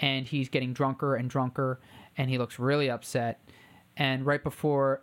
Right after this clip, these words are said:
um, that she's gonna go up and accept this award, he goes up there, obviously trashed, and makes a big scene and is like, uh,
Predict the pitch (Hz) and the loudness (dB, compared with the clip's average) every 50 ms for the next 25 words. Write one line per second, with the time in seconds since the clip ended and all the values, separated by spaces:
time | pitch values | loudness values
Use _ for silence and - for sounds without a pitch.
0 | _ - 143 135 131 127 127 127 127 127 - 135 127 127 - - - - - 135 | _ -2 0 0 0 0 -2 -4 -6 -2 0 0 0 0 -2 -4 -8 -4 -2 -2
1 | 127 123 - - 135 127 123 131 127 123 - 139 131 120 - - 139 - - 127 | -2 -2 -2 -2 0 0 2 2 0 0 0 -4 -6 -4 -4 -4 -4 -2 -4 -4
2 | - 127 117 131 135 139 135 131 123 117 120 - - 127 - 139 127 123 123 123 | -4 -4 -2 0 0 0 2 2 0 -2 -2 -6 -8 -2 0 0 0 0 0 0
3 | 135 127 123 - _ _ - 135 123 123 123 120 123 127 127 - _ _ - 143 | 0 0 0 -2 _ _ -2 -2 0 0 0 -2 -4 -6 -8 -14 _ _ 0 0
4 | 139 139 135 139 123 - - 127 117 113 117 - - - 131 120 120 117 117 - | 0 0 -2 -6 -8 -6 -6 -4 -4 -4 -6 -4 -2 -2 0 0 -2 -2 -4 -6
5 | - - - - - - - - - - - - 143 135 131 127 131 131 131 131 | -8 -10 -14 -20 -20 -20 -20 -20 -20 -20 -6 -2 -2 0 0 0 -2 -2 -4 -4
6 | - - 143 127 - 147 135 135 - - - 139 131 131 131 127 127 127 - - | -4 -6 -8 -2 -2 -2 -2 -2 -6 -6 -2 -2 0 0 -2 -2 -4 -6 -6 -6
7 | 135 131 127 120 123 135 123 117 117 113 - - - - - - - - - _ | -4 -4 -2 -2 -2 -2 -2 -2 -2 -4 -8 -16 -20 -20 -20 -20 -20 -20 -20 _
8 | _ - _ - - 147 135 135 | _ -20 _ -2 0 0 0 0